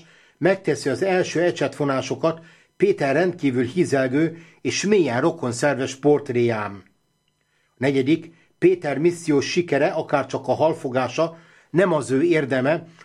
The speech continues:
hanem az Úré. Ugye itt a, nem fogtak a maguk erejéből semmit ebben a történetben, és,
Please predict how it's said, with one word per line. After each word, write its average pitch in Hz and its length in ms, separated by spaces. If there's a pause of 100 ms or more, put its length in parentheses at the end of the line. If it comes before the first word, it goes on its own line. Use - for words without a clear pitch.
hanem 139 580
az 123 240
Úré. 123 580 (880)
Ugye 131 140
itt 131 280
a, 131 280 (1400)
nem 131 240
fogtak - 500
a 123 40
maguk 127 380
erejéből 120 560
semmit 131 640
ebben 120 320
a 120 220 (340)
történetben, 123 800
és, 113 320